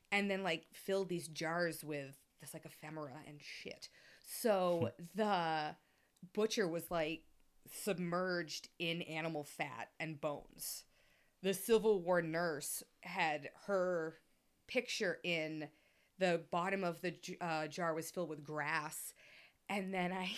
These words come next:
Speaker 1: <laughs> I had a phlebotomist, uh, take my blood. Uh,
Speaker 2: Oh, wow.
Speaker 1: and it was,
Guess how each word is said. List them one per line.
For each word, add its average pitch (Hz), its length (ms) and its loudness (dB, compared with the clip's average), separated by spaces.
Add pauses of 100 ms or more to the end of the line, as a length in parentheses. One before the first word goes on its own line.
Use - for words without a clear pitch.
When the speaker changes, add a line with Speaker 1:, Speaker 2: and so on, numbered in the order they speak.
(680)
Speaker 1:
<laughs> - 720 -12
I 190 60 0
had 180 200 0
a 185 60 0
phlebotomist, 175 880 -4
uh, 110 360 -6 (200)
take 165 200 -4
my 151 100 -2
blood. 151 400 -4 (500)
Uh, 160 140 -2
Speaker 2:
Oh, 113 140 2
wow. 104 320 2
Speaker 1:
and 156 320 0
it 170 120 0
was, 160 140 -6